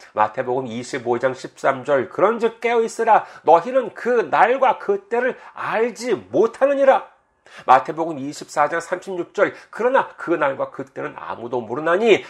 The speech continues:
하늘의 천사들도 아들도 모르고 오직 아버지만 아시느니라." 사도행전 일 장 칠 절, 이르시되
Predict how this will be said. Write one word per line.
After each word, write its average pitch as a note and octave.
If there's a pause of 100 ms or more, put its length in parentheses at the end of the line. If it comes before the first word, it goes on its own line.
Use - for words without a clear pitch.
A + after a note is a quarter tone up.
하늘의 B3+
천사들도 F#3+
아들도 C3
모르고 B2+
오직 C#3
아버지만 E3
아시느니라." F#3+ (240)
사도행전 G3+
일 F3
장 F#3+
칠 G3+
절, G3
이르시되 F#3+